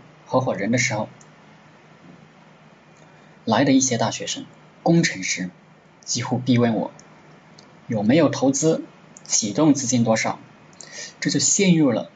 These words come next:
思维定式。这种思维定式来自于课本，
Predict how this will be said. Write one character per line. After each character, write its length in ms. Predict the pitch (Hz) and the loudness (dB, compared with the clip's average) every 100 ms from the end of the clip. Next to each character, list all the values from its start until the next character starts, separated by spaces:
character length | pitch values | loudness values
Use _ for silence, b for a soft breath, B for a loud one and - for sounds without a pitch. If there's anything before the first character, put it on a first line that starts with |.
| - | -4
思 260 | - - | -2 0
维 140 | 117 98 | -2 -2
定 180 | 104 98 | -4 -2
式。 240 | - - - - - - - - | -4 -4 -12 -20 -20 -20 -20 -12
这 100 | 277 | -6
种 160 | - | -4
思 320 | - - 180 190 | 0 0 2 4
维 140 | 120 | 4
定 180 | 127 123 | 4 4
式 260 | - - - - - _ - _ _ _ _ - | 2 -4 -8 -20 -20 _ -20 _ _ _ _ -8
来 140 | 98 | -6
自 200 | - 117 | -4 -6
于 80 | 101 | -6
课 160 | - | -6
本， 180 | 117 90 | -6 -8